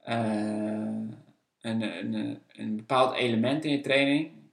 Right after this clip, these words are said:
wat niet helemaal optimaal is. Dus het kan zijn de frequentie of de, de, de intensiteit of het gewicht wat je pakt of de herhalingen die je doet. Of, eh, of,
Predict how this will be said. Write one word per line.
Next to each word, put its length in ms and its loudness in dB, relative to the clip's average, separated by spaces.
wat 260 -2
niet 240 0
helemaal 240 -4
optimaal 500 -2
is. 240 -12
Dus 120 -8
het 80 -12
kan 180 -2
zijn 300 2
de 100 -2
frequentie 880 -2
of 340 -8
de, 600 -2
de, 180 -4
de 160 -6
intensiteit 960 2
of 200 -8
het 180 -8
gewicht 380 -2
wat 200 -2
je 60 -12
pakt 480 -2
of 220 -8
de 200 -6
herhalingen 580 0
die 140 -6
je 160 -4
doet. 480 -2
Of, 380 -6
eh, 360 -4
of, 180 -18